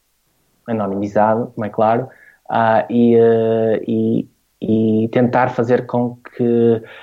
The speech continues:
a experiência dentro do nosso sistema se-, tenha o mínimo de fricção e que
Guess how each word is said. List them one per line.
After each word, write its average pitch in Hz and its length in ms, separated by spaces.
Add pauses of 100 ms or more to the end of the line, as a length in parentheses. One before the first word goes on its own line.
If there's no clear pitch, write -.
a 127 60
experiência 127 680
dentro 127 260
do 120 60
nosso 120 160
sistema 120 360
se-, - 220 (120)
tenha 120 200
o 117 40
mínimo 120 560
de 120 80
fricção 123 720 (280)
e 123 140
que 123 800